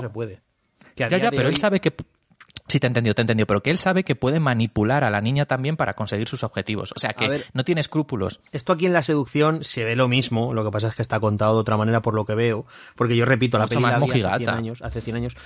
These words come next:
Speaker 1: pero aquí, a ver, no aparece una niña de doce años que le da un morreo, pero, y aparte sí que es incómodo,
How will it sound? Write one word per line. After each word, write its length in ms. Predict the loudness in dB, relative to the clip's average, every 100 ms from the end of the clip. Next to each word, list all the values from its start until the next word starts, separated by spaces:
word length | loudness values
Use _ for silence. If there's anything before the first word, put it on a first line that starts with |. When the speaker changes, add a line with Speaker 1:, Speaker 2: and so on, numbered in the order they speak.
| -14 -2
Speaker 1:
pero 300 | 0 0 -4 _ _
aquí, 520 | -4 -4 -2 -2 -2 -8 _ _
a 100 | -4
ver, 120 | -2 0
no 80 | 0
aparece 300 | 0 0 0
una 120 | 2
niña 220 | 2 2
de 40 | 2
doce 240 | 2 2
años 280 | 2 0 -2
que 100 | -4
le 60 | -2
da 80 | 0
un 60 |
morreo, 460 | 2 2 2 0 -4
pero, 300 | 0 2 2 -2
y 100 | -4
aparte 320 | -2 -2 0
sí 100 | 2
que 80 | 0
es 100 | 0
incómodo, 540 | 0 0 2 2 -2